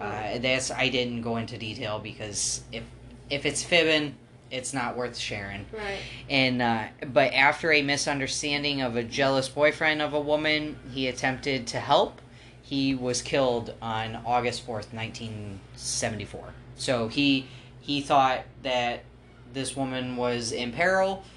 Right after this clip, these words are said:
Speaker 2: Mm-hmm.
Speaker 1: tried to assist, and was,
Speaker 2: Killed.
Speaker 1: you know, yeah, killed, killed by the jealous boyfriend, which is a heck of a way to, to go out for a,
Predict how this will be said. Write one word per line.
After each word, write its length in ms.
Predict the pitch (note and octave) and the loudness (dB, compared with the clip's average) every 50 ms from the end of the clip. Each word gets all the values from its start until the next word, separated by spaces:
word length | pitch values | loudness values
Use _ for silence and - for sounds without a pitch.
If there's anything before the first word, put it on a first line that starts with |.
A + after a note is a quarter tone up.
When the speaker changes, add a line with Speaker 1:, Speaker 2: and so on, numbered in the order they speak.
| - - | -16 -12
Speaker 2:
Mm-hmm. 140 | - A3 G#3+ G#3+ - - - - - | -12 -12 -12 -12 -16 -18 -20 -18 -16
Speaker 1:
tried 280 | - - C#3+ C#3 C#3 B2 | 0 2 4 4 4 4
to 40 | C3+ | 2
assist, 720 | C3 B2+ B2+ - - F#3+ G3 F#3 F#3+ - - - - - - - - - | 2 2 0 2 2 2 2 2 2 0 -4 -4 -6 -10 -14 -16 -12 -8
and 400 | B2 B2 B2 B2 B2 A#2+ A#2+ A2+ | -4 -2 -2 -2 -2 -2 -4 -4
was, 640 | A#2 A#2 A#2 A#2 A2+ A2 - - - - - - - - | -2 -2 -2 -2 -2 -2 -2 -2 -2 -2 -4 -6 -12 -16
Speaker 2:
Killed. 140 | - - - - - | -18 -16 -16 -14 -10
Speaker 1:
you 120 | A#2 A#2+ A2 | -8 -6 -6
know, 200 | G#2+ G#2 G#2+ A2+ | -6 -6 -8 -4
yeah, 240 | A#2+ C3+ B2+ A#2 F#2 - | -2 0 0 0 0 -2
killed, 420 | - - D3 C#3+ B2+ B2+ B2 - | -4 -2 0 0 0 -2 -4 -6
killed 280 | - C#3+ B2+ A#2+ A#2 - | -4 -2 -2 -2 -2 -2
by 120 | A#2 A2+ | -2 -2
the 100 | A2 A2+ | -2 -2
jealous 340 | A2 A2 A#2+ G#2+ G#2+ G#2 - | -4 -2 -2 -2 -2 -4 -8
boyfriend, 480 | - - A2 G#2 G#2 - F#2+ G2+ F#2+ - B2 - - | -10 -10 -10 -10 -10 -12 -14 -14 -14 -16 -16 -16 -14
which 440 | C#3 B2+ A#2 A2+ - - - - - - - - - - - - - - - - | -10 -10 -10 -8 -6 -6 -6 -6 -6 -10 -14 -16 -16 -16 -18 -18 -18 -18 -10 -8
is 140 | C3+ B2 | -6 -2
a 80 | B2 B2 | -2 0
heck 220 | - D#3+ E3+ - | 2 2 2 2
of 100 | G3 D3+ | 2 -2
a 40 | C#3+ | -2
way 240 | C3+ C3 C3 B2+ B2+ | 0 2 2 2 2
to, 300 | B2 A#2+ A2+ A2+ A2+ A2+ A#2 - - - - - - - - | 2 2 2 2 0 0 -4 -10 -18 -20 -20 -20 -20 -12 -8
to 120 | - D3+ | -6 -4
go 240 | C3 B2 C#3 C3 B2+ | 2 4 4 6 6
out 360 | B2 B2 B2 A#2+ A#2+ A#2+ - | 6 6 6 4 2 -2 -6
for 240 | - - B2+ A#2 A2 | -8 -6 -4 -2 -2
a, 280 | G#2 G#2 G#2 G#2 G2+ | -2 -2 -2 -4 -6